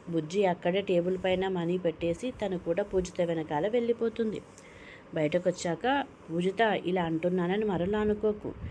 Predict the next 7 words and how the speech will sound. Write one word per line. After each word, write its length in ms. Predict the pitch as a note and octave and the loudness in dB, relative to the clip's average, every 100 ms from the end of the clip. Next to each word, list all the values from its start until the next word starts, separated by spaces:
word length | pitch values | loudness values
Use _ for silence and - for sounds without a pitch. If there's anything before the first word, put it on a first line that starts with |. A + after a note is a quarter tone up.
| - - F3 | -10 -10 -6
నాకు 220 | F3 F#3 | -4 -2
హర్ష 320 | F3+ D#3 - | -2 -2 -4
సారు 320 | G3 G3 F#3 | -6 -2 -2
నీ 200 | G3+ F#3+ | 0 -2
విషయంలో 460 | E3+ E3 F#3 F#3 G3+ G#3 | -2 0 0 2 2 0
చేసిన 260 | F3+ F3+ F#3 | -2 -2 -2
పనికి 440 | F3 D#3+ E3 C4 | -2 -2 -4 -6